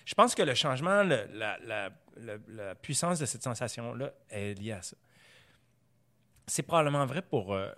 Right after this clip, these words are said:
des gens dans à peu près n'importe quel métier, tu sais. Parce que c'est pas obligé d'être lié à ton expérience professionnelle, tu sais, ça pourrait être lié à,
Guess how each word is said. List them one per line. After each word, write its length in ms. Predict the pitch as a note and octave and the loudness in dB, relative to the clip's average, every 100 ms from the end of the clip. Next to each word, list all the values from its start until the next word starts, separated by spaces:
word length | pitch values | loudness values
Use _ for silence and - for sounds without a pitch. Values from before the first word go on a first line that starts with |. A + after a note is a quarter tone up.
| - _ _ | -18 _ _
des 140 | A2+ G#2 | -6 -2
gens 180 | C3 D3 | 0 2
dans 340 | G#2+ G2 F#2+ - | 0 -4 -6 -10
à 80 | - | -10
peu 80 | - | -8
près 140 | - | -4
n'importe 260 | C3 A2+ G#2+ | -2 -2 -4
quel 140 | A#2+ | -6
métier, 440 | A#2 F#2+ - G#2+ A2 | -4 -6 -10 -12 -12
tu 100 | - | -14
sais. 120 | - _ _ _ _ _ _ _ _ _ _ _ _ | -18 _ _ _ _ _ _ _ _ _ _ _ _
Parce 160 | A2 - | 0 2
que 80 | |
c'est 140 | C#3 - | 2 4
pas 80 | F3 | 6
obligé 260 | D3+ C3 | 6 4
d'être 200 | F#3+ B2+ | 4 2
lié 180 | C3+ D3+ | 0 2
à 100 | D3 | 4
ton 180 | B2+ A#2 | 4 0
expérience 380 | A2 B2 C3 C3+ | 0 -2 -2 -2
professionnelle, 640 | A2 - G#2 G#2+ A2+ C3+ | -4 -4 -4 -4 -2 -4
tu 80 | B2+ | -4
sais, 60 | |
ça 100 | B2 | -4
pourrait 140 | - A2+ | -4 -6
être 100 | - | -6
lié 140 | A#2+ | -6
à, 200 | B2+ G#2 | -6 -8